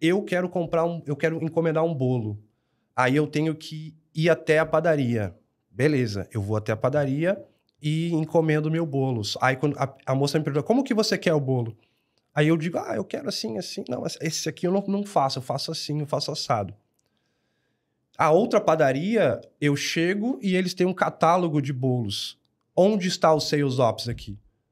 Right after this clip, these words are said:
O Sales Ops é o cara que entendeu que o cliente vem até aqui e ele quer saber como que ele, como que ele pode comprar o bolo.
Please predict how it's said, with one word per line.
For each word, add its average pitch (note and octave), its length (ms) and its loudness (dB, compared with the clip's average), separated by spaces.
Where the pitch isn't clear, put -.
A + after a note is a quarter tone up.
O A#2 60 -4
Sales C#3+ 420 2
Ops C#3 220 2
é F3 40 4
o D#3+ 40 0
cara E3 220 0
que F3+ 140 -6
entendeu F3 640 2
que B2+ 320 -2
o A#2+ 100 -6
cliente D#3 480 0
vem D#3+ 420 2
até A#3+ 200 0
aqui E3 680 -4
e F#3+ 140 -2
ele F#3+ 140 -2
quer F#3+ 380 2
saber F3 720 -2
como B3+ 340 4
que C4 100 -4
ele, A#3 140 -2
como B3+ 300 6
que C4+ 120 -6
ele A#3 120 0
pode G#3 340 4
comprar G3+ 340 2
o G#3 60 -4
bolo. F3+ 380 0